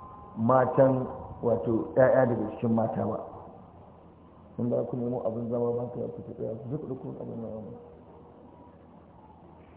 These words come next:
Yanzu wannan kaɗai abin da yake nunawa shine a wannan hadisin ƙwaya ɗaya, Annabi ya gama zance akan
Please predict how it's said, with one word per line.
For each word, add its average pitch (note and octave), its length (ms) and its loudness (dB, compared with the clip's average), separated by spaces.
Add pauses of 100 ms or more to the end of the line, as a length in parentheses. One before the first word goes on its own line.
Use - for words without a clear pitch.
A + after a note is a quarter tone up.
(2750)
Yanzu A2+ 180 4
wannan D#3 320 12
kaɗai D3+ 300 8 (1000)
abin C3+ 240 4
da C3+ 60 6
yake C3 220 2
nunawa A#2+ 640 8 (1300)
shine C3+ 340 4 (1600)
a A2+ 100 4
wannan C#3+ 340 8
hadisin B2 460 2
ƙwaya A#2 360 6
ɗaya, C3 220 8 (1500)
Annabi C3+ 300 4
ya C3 120 12
gama C3+ 260 6
zance A2+ 360 2
akan - 160 4